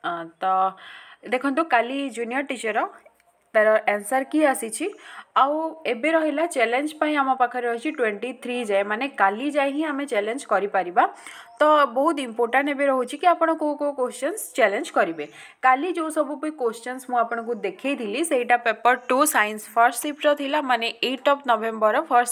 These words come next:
ସିଫ୍ଟର କିଛିଟା କୋଶ୍ଚେନ୍ସ ଥିଲା। ତ ବାକି ସବୁ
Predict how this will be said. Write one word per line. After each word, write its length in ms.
ସିଫ୍ଟର 260
କିଛିଟା 280
କୋଶ୍ଚେନ୍ସ 400
ଥିଲା। 200
ତ 60
ବାକି 280
ସବୁ 220